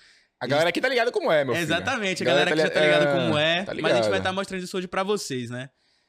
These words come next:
Speaker 2: Então, só pra gente já introduzir assim, mano, o que fez assim, mano, você entrar nesse ramo, assim, tá ligado?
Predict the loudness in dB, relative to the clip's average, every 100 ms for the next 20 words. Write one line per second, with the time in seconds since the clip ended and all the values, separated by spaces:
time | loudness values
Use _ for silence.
0 | _ -6 -6 -4 -2 0 0 0 0 -2
1 | -4 -6 -6 -2 0 0 -2 -2 -2 0
2 | -2 -4 -4 -2 -2 -2 -2 0 0 0
3 | -2 -4 -4 -2 -2 -2 -4 -6 -12 _
4 | _ _ -18 -16 -14 -14 -12 -4 -2 -2
5 | -4 -6 -8 -8 -8 -8 -10 -6 -6 -4
6 | -4 -2 -2 -6 -14 _ -6 -6 -4 -4
7 | -2 -4 -6 -8 -6 -6 -8 -10 -12 -12
8 | -16 -14 -12 -10 -10